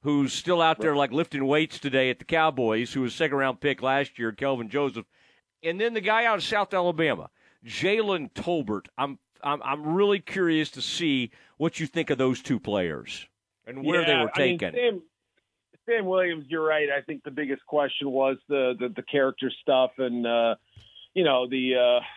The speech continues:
Speaker 2: uh, allegations that, that were, were levied against him and everything. I mean, that, you know, watch, it was obvious that he's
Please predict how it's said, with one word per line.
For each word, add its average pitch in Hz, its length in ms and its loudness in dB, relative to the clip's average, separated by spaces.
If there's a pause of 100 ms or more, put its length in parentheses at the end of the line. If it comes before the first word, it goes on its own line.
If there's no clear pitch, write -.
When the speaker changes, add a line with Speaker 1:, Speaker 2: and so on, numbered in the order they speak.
(280)
Speaker 2:
uh, 123 380 -2
allegations 127 840 -2 (100)
that, 127 180 0
that 127 140 4
were, 120 240 2
were 120 300 0
levied 123 320 2
against 123 420 -2
him 123 200 -2
and 123 100 0
everything. 123 340 0
I 120 60 0
mean, 120 120 2
that, 135 160 4 (540)
you 139 80 -2
know, 139 120 2
watch, 131 240 0
it - 1160 -8
was 123 80 -6
obvious 131 380 0 (100)
that 127 100 -6
he's 123 200 -4